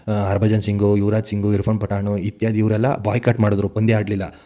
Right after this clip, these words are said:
ಒಂದು ಅದೊಂದು ವರ್ಲ್ಡ್ ಚಾಂಪಿಯನ್‌ಶಿಪ್ ಅಂದ್ರೆ ಅದೊಂದು ಸೀನಿಯರ್ಸ್ ಪ್ಲೇಯರ್, ಅದೊಂದು ಪ್ರೈವೇಟ್ ಚಾಂಪಿಯನ್‌ಶಿಪ್ ಆಗಿತ್ತು. So, ಅದು ಪ್ರೈವೇಟು ಅಂದ್ರೆ ಒಬ್ಬ ಪ-, ಪರ್ಸನಲ್ ಒಬ್ಬ ವ್ಯಕ್ತಿಯ ನಿರ್ಧಾರ ಅದರಲ್ಲಿ ಪರಿಗಣಿಸ್ಬೋದಿತ್ತು. So, ಇದರಲ್ಲಿ ಆಗಿಲ್ಲ. ಇದೊಂದು ಇಂಟರ್‌ನ್ಯಾಷನಲ್ ಲೆವೆಲ್ ಟೂರ್ನಮೆಂಟ್ ಆಗಿರೋದ್ರಿಂದ,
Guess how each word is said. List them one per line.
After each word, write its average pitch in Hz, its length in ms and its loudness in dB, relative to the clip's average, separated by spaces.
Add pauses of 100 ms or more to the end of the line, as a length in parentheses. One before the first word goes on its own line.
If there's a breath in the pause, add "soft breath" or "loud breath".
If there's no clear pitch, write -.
(100)
ಒಂದು 104 180 -4
ಅದೊಂದು 123 520 -2
ವರ್ಲ್ಡ್ 123 320 0
ಚಾಂಪಿಯನ್‌ಶಿಪ್ 113 520 2
ಅಂದ್ರೆ 110 240 2
ಅದೊಂದು 117 560 4 (260 loud breath)
ಸೀನಿಯರ್ಸ್ 127 280 6
ಪ್ಲೇಯರ್, 110 220 6
ಅದೊಂದು 113 220 4
ಪ್ರೈವೇಟ್ 127 480 4
ಚಾಂಪಿಯನ್‌ಶಿಪ್ 107 440 0
ಆಗಿತ್ತು. 95 320 -4
So, 131 220 2
ಅದು 113 120 4
ಪ್ರೈವೇಟು 113 480 4 (240 loud breath)
ಅಂದ್ರೆ 123 200 4
ಒಬ್ಬ 104 380 4 (120)
ಪ-, - 320 -4 (540)
ಪರ್ಸನಲ್ 127 360 2
ಒಬ್ಬ 104 220 4
ವ್ಯಕ್ತಿಯ 123 600 4
ನಿರ್ಧಾರ 117 320 4
ಅದರಲ್ಲಿ 117 400 4 (280 loud breath)
ಪರಿಗಣಿಸ್ಬೋದಿತ್ತು. 123 600 6
So, 135 240 6
ಇದರಲ್ಲಿ 131 340 6
ಆಗಿಲ್ಲ. 104 480 0 (280 loud breath)
ಇದೊಂದು 113 280 4
ಇಂಟರ್‌ನ್ಯಾಷನಲ್ 127 640 6
ಲೆವೆಲ್ 104 280 2 (840)
ಟೂರ್ನಮೆಂಟ್ 104 360 4
ಆಗಿರೋದ್ರಿಂದ, 92 440 -2